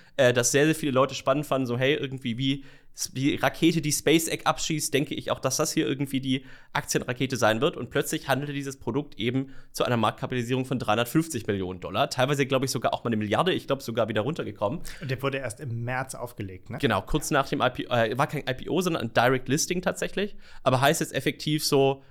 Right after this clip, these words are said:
Speaker 1: äh, du weißt eigentlich relativ genau, dass dieser, diese Sachen in diesem Fonds, die da drin sind, gerade so knapp fünfzig Millionen Dollar wert sind. Da sind auch bei solchen Sachen die Leute immer relativ genau in der Bewertung. Das ist nicht Pi mal Daumen, sondern eben beispielsweise auf letzten Rundenpreis, auf Basis von irgendwelcher Liquidationspräferenzen.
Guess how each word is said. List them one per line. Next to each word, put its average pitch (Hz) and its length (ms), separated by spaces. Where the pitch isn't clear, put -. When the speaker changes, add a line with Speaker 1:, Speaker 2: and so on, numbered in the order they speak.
Speaker 1:
äh, 120 180
du 120 140
weißt 147 280
eigentlich 143 260
relativ 160 420
genau, 127 380
dass 123 260
dieser, 123 380
diese 113 300
Sachen 151 320
in 160 160
diesem 139 240
Fonds, 175 400
die 123 80
da 113 100
drin 170 240
sind, 175 180
gerade 131 240
so 117 120
knapp - 240
fünfzig 202 320
Millionen 123 340
Dollar 98 220
wert 160 180
sind. 170 220
Da 107 80
sind 143 240
auch - 100
bei 107 160
solchen 127 320
Sachen 127 220
die 110 80
Leute 120 240
immer 104 140
relativ 110 360
genau 123 400
in 131 80
der 113 60
Bewertung. 120 440
Das 120 140
ist - 100
nicht 110 140
Pi 131 100
mal 107 180
Daumen, 123 300
sondern 101 220
eben 101 180
beispielsweise - 340
auf - 120
letzten 90 260
Rundenpreis, 117 680
auf - 140
Basis 95 240
von - 100
irgendwelcher 95 200
Liquidationspräferenzen. 110 1080